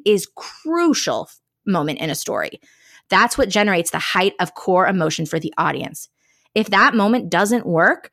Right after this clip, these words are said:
meaning the audience doesn't experience that core emotion in that moment, their expectations are left unsatisfied, and nothing is quite so disappointing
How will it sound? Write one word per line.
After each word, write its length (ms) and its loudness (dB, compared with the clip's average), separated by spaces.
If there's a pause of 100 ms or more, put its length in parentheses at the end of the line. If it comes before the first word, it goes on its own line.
(140)
meaning 240 4
the 180 2
audience 380 2
doesn't 420 0
experience 480 -2
that 160 -2
core 180 0
emotion 360 0
in 80 2
that 140 -2
moment, 360 0 (420)
their 300 2
expectations 640 -2
are 140 0
left 320 -2
unsatisfied, 920 -4 (140)
and 260 0
nothing 400 -2
is 160 -6
quite 320 -2
so 100 -4
disappointing 540 -8